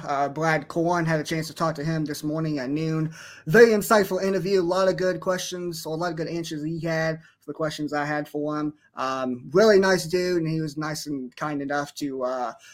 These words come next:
spend the time out of his day and talk to me for a little bit. So go check that. We posted it on, uh, YouTube. It's on Facebook. It's on Twitter.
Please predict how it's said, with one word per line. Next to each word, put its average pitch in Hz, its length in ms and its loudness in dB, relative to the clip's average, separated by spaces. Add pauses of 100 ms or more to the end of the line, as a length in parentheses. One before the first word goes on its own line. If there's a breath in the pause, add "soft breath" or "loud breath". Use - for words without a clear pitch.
(120 loud breath)
spend 180 260 2
the 160 60 2
time 160 260 2
out 151 60 0
of 143 60 -2
his 135 160 -6
day 147 220 0
and 131 120 -8
talk 139 200 -4
to 131 80 -10
me 131 140 -6
for 123 140 -10
a 117 60 -6
little 120 180 -4
bit. 117 220 -8
So 147 100 -8
go 165 120 0
check 180 240 2
that. 175 220 4
We 165 100 4
posted 170 360 0
it 160 60 0
on, 156 180 -2
uh, - 20 -2
YouTube. 160 440 -2
It's 147 120 -10
on 151 80 -2
Facebook. 151 400 -4
It's - 140 -10
on 139 100 -6
Twitter. 143 460 -4